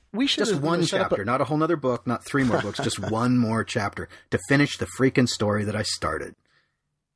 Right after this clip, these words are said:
Speaker 1: We should set up a list of, uh, ultimately start developing a list of the books, like, the great, not just, like, greatest, you know, sci-fi, which is hard to categorize, but it's like, you know, The Sparrow, Hyperion, and Dune.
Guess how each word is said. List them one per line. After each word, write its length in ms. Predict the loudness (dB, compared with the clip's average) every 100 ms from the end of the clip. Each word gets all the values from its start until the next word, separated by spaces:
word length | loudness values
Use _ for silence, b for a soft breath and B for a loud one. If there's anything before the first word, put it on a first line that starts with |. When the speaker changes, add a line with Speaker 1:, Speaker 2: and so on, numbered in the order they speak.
| _ _ _ 0
Speaker 1:
We 80 |
should 200 | 2 2
set 140 | 2 2
up 100 | 4
a 40 |
list 300 | 2 2 2
of, 140 | 0 2
uh, 160 | 0 2
ultimately 540 | 0 2 4 4 2
start 300 | 2 0 2
developing 400 | 2 2 2 2
a 40 |
list 220 | 2 2 0
of 120 | 0
the 60 |
books, 440 | 0 -2 -2 -2 0
like, 220 | 0 0
the 100 | -4
great, 240 | 0 0 2
not 160 | 2
just, 180 | 0 2
like, 160 | 0 2
greatest, 520 | 2 4 2 -2 -8 -14 -2
you 120 | 2
know, 80 | 2
sci-fi, 560 | 4 2 2 2 2
which 160 | 2 -2
is 180 | -4 -6 B B B
hard 200 | 0 0
to 40 |
categorize, 480 | 2 0 2 2 2
but 80 | 2
it's 160 | 2 2
like, 220 | 0 -2 B B -2
you 80 | 0
know, 100 | 2
The 160 | 2
Sparrow, 460 | 0 2 2 4 2
Hyperion, 580 | 0 -2 2 2 2 2
and 180 | 2 2
Dune. 320 | 2 2